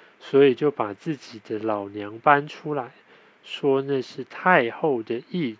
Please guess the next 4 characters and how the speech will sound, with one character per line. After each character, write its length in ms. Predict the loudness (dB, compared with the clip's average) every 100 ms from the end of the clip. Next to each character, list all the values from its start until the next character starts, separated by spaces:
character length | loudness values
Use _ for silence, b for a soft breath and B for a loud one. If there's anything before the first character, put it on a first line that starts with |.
| _
旨。 240 | -14 -14 -18 _ _ _ _ _ _ _ _ _ _ _ _ _ _ _ _ _ _
得 240 | -8 -4 2
了 140 | 2
吧， 400 | 0 -6 -12 -18